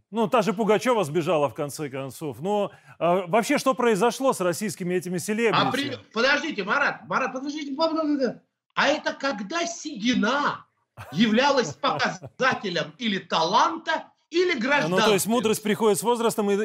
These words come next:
Speaker 1: иногда возраст приходит один, да?
Speaker 2: Абсолютно. Талант не надо путать с гражданственностью. Алла Борисовна Пугачева,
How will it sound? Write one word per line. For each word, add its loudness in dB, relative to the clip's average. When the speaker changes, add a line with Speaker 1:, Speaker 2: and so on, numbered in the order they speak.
Speaker 1:
иногда 2
возраст 0
приходит 0
один, -2
да? -6
Speaker 2:
Абсолютно. -2
Талант 4
не -6
надо 2
путать -6
с -14
гражданственностью. -4
Алла 2
Борисовна 0
Пугачева, -2